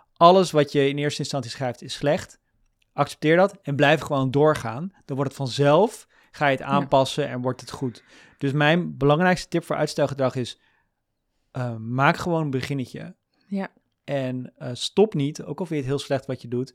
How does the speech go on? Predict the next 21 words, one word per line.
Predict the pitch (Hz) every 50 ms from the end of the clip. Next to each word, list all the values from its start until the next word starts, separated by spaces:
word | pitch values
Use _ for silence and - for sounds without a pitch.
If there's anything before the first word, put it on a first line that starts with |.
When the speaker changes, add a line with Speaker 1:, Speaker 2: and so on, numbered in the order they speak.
| _ -
Speaker 1:
Want | _ _ -
als | - 143 -
je | 147 139 127 113 - -
door | 117 120 117 123 143 160 175
blijft | 170 156 147 143 139 -
gaan, | - - 131 123 120 139 180 226 - _ _ _ _ _ _ _
wordt | - 143 139 -
het | 151 -
van, | - 147 143 - _ -
komt, | - 160 156 135 - -
wordt | 156 151 151 143
het | - -
vanzelf | 139 123 127 139 143 139 120
beter. | 135 123 120 120 - - - 131 -
Speaker 2:
Ja. | _ 196 185 185 -
Speaker 1:
Daar, | _ 135 - 139 143 151 147 - - -
als | - 143 135 -
je | 131
daarop | 156 151 185 196
kan | - 185 165
vertrouwen, | 143 151 - 156 147 139 143 151 170